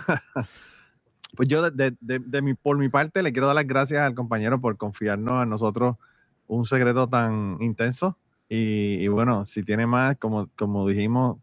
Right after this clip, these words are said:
está cordialmente invitado para que nos siga invitando secretos, me siga enviando secretos o venga aquí y nos los cuente. Pero mira, tenemos, tenemos unas encuestas por ahí corriendo, Chapín. Tenemos una que ya acabó, ¿verdad? Que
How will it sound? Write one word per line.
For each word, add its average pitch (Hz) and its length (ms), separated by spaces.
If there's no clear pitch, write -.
está 101 380
cordialmente 104 500
invitado 107 320
para 107 120
que 101 40
nos 92 100
siga 98 140
invitando 104 300
secretos, 110 440
me 107 160
siga 117 240
enviando 117 400
secretos 120 320
o 113 100
venga 101 220
aquí 113 160
y - 20
nos 113 80
los 104 120
cuente. 101 280
Pero 120 180
mira, 151 280
tenemos, 139 520
tenemos 135 320
unas 170 140
encuestas 156 400
por 151 120
ahí 156 80
corriendo, 151 460
Chapín. 127 400
Tenemos 117 200
una 170 120
que 175 60
ya 151 80
acabó, 156 280
¿verdad? 139 300
Que 107 260